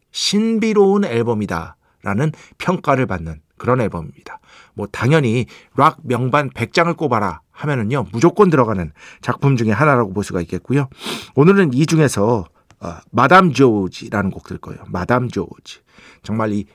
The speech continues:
벤 모리슨 음악의 어떤 신비로움의 정점에 해당한다고 저는 생각을 하고요.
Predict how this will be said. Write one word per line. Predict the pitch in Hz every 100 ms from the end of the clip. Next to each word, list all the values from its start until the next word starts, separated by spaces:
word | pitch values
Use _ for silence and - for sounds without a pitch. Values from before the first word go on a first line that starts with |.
| _
벤 | 107 135
모리슨 | 156 156 147 - 139 -
음악의 | 98 90 92 95 _
어떤 | - - 101
신비로움의 | - 190 196 185 175 117 95 101 131
정점에 | - 107 127 - 196 190 160
해당한다고 | 151 135 113 101
저는 | 98 90
생각을 | 90 107 107 98
하고요. | 95 110 127